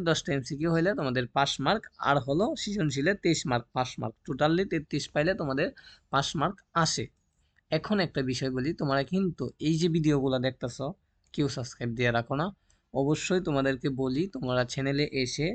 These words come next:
সাবস্ক্রাইবটা প্রথমে দিয়া নোটিফিকেশনটা on করে রাখো, কেননা ভিডিও দেওয়ার সাথে সাথে যাতে লেটেস্ট ভিডিওগুলো তোমাদের নোটিফিকেশন যায়, তোমরা পেয়ে যাও। দেখো, বিজ্ঞান এমসিকিউ একবারে পিডিএফ সহকারে আমি তোমাদেরকে দিয়েছি,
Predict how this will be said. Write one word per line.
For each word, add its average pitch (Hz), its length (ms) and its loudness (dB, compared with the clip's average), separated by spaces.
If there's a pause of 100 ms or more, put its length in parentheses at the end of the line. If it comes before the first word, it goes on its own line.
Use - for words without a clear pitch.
(120)
সাবস্ক্রাইবটা 131 580 -4 (100)
প্রথমে 131 320 -4 (140)
দিয়া 151 260 0 (100)
নোটিফিকেশনটা 147 600 -2 (240)
on 170 100 2 (140)
করে 156 200 4
রাখো, 117 180 -4 (120)
কেননা 143 320 -2 (600)
ভিডিও 156 240 4 (100)
দেওয়ার 139 260 4
সাথে 135 220 -2
সাথে 147 200 0
যাতে 135 280 -2
লেটেস্ট 127 340 0 (100)
ভিডিওগুলো 139 440 0 (120)
তোমাদের 127 280 0 (220)
নোটিফিকেশন 151 600 0
যায়, 143 200 0
তোমরা 135 200 -2 (100)
পেয়ে 196 240 4
যাও। 120 120 2 (120)
দেখো, 135 220 0 (220)
বিজ্ঞান 151 340 2 (640)
এমসিকিউ 156 540 2 (1000)
একবারে 151 540 4 (480)
পিডিএফ 170 460 4
সহকারে 151 440 4
আমি 165 120 2 (160)
তোমাদেরকে 131 480 2 (320)
দিয়েছি, 151 380 6